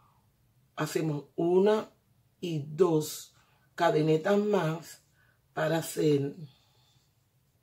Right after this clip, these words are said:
aquí nuestro cuadro. Mejor vamos a hacerle dos para que no nos quede tan grande el cuadrado.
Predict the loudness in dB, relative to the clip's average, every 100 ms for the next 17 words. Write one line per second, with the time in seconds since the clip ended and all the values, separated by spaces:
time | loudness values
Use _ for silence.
0 | _ _ _ _ _ -14 -14 -12 -6 -6
1 | -6 -10 _ _ _ _ _ _ _ _
2 | _ _ _ _ _ _ _ -8 -8 -8
3 | -12 -6 -4 -2 -4 -8 -16 _ _ _
4 | _ _ _ -6 0 2 2 2 2 0
5 | 2 2 2 -2 -2 -6 -16 -18 -20 -20
6 | _ _ _ _ _ _ _ -6 -6 -4
7 | -4 -6 -6 -2 2 2 -2 -6 -6 -4
8 | -4 -4 -6 -4 -4 -2 0 -2 -4 -8
9 | -8 -6 -6 -8 -12